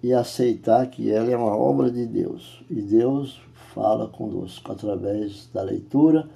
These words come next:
e nós reservamos um lugarzinho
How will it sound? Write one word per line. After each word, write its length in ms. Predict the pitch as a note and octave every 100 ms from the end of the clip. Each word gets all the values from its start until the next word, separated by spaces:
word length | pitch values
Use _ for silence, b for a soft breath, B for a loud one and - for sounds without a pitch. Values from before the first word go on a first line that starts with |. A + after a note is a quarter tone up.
| B B B B B B B -
e 60 |
nós 220 | A#2+ B2 B2+
reservamos 680 | B2+ B2+ A2+ G#2+ A2+ A#2 A#2
um 260 | A#2+ B2+ - - - - _ _ _ - _ _ - _ _
lugarzinho 1040 | A#2+ B2 A#2 A2 G#2 G#2+ D#3 E3+ E3 D#3+